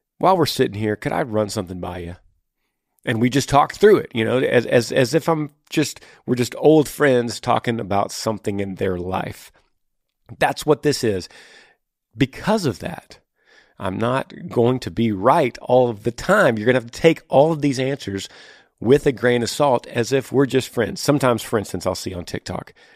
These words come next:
one of these things go up, and I'll see some people that really like it, a clip from the podcast, and then there's always people that go, "Disagree. This is totally wrong." Hey, great. That's your opinion.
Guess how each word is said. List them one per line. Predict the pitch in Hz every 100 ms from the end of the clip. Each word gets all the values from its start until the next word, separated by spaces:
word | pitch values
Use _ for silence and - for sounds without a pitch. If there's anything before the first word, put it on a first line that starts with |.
| _ _
one | - 101
of |
these | 92 90
things | - 92 -
go | 92
up, | 92 - -
and | 185 - _ _ _ _ -
I'll | -
see | -
some | 110 107
people | 101 113 101
that | 87 -
really | 110
like | 101 127 160 -
it, | 131 - _ _ - -
a | 113
clip | - - 131 -
from | 117
the | 104
podcast, | - 113 110 107 104 104 - - - _ _ -
and | 101
then | 104
there's | 101 -
always | - 110 127 113 -
people | 113 -
that | 92
go, | 90 90 85 - _ _
"Disagree. | - 151 - 107 127 110 92 80 -
This | 185 -
is | 107
totally | - 165 147 123 110
wrong." | 104 98 87 -
Hey, | 170 202
great. | - 123 185 214 - - - _ -
That's | 151 156
your | 160 151
opinion. | - 160 180 190